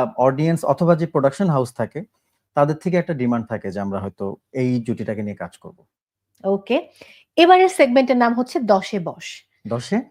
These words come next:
Speaker 2: বস।
Speaker 1: ও বস, আমি শুনেছি দশে
Speaker 2: দশে
Speaker 1: বস।
Speaker 2: দশ। <laughs> ওকে। এখনকার গেমসটা কিন্তু আসলে গেম হিসেবেই তোমাকে নিতে হবে। কিউবিক্সটা মেলানোর ট্রাই করতে হবে। আমি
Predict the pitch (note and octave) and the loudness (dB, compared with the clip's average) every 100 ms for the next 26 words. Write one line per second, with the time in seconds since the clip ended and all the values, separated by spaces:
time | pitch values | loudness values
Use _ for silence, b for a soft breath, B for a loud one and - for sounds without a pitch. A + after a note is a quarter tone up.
0 | - F#3+ G#3+ F#3 G3 - - G#2 G#2+ B2+ | -6 2 4 4 -2 -10 -12 -4 0 0
1 | - A#2+ A#2+ C3 B2+ B2 B2 D3 - F#4 | 0 -4 -2 -6 -4 -2 -2 4 4 4
2 | D4+ A#3 F#3 - D#4+ - - - - B3 | 4 4 0 -2 -2 0 -8 -10 -10 -10
3 | G3+ F#3 E3+ - _ B B B B _ | -8 -10 -12 -14 _ B B B B _
4 | _ B3+ C#4 E4+ E4 E4+ F4+ F4+ _ G#3 | _ -2 0 -2 0 0 0 -2 _ -8
5 | A3+ A#3+ - C#4 C4+ C4 D4+ A#3 B3+ G#3 | -6 -6 -6 -8 -8 -6 -6 -4 -4 -4
6 | F#3 A3 A#3 A3+ A#3+ A3+ A3 F#3+ F#3+ F#3 | -2 -2 0 -2 -4 -4 -4 -6 -6 -8
7 | F3 G3 F3+ B3 F4+ _ _ _ - G#3 | -8 -8 -6 -6 -8 _ _ _ -6 -4
8 | G#3 - G#3 G3+ G#3 G#3 F#3+ G3 A3 B3+ | -4 -4 -4 -2 -4 -2 -4 -4 -6 -4
9 | B3+ C#4 G#4 _ _ _ _ _ _ _ | -2 -2 -4 _ _ _ _ _ _ _
10 | A#3+ C#4 D#4+ | 4 4 2